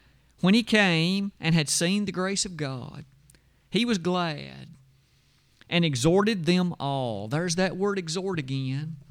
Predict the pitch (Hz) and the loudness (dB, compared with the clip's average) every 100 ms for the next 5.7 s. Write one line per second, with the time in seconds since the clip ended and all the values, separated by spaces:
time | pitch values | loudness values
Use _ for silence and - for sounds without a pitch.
0 | - - _ _ _ - 143 185 233 214 | -20 -20 _ _ _ -6 -2 2 4 4
1 | - 202 208 - 233 277 208 175 139 139 | 4 4 6 6 6 4 4 4 2 0
2 | 156 151 151 160 202 - 220 220 202 226 | 0 0 0 -2 -2 -2 -4 -2 -2 -2
3 | 254 285 - 185 196 214 180 190 - - | -4 -4 -6 -2 2 2 2 2 0 2
4 | 277 294 262 254 226 190 180 190 165 160 | 0 2 2 4 4 2 0 -2 -2 0
5 | 165 151 123 104 107 - | 0 -2 -4 -8 -12 -18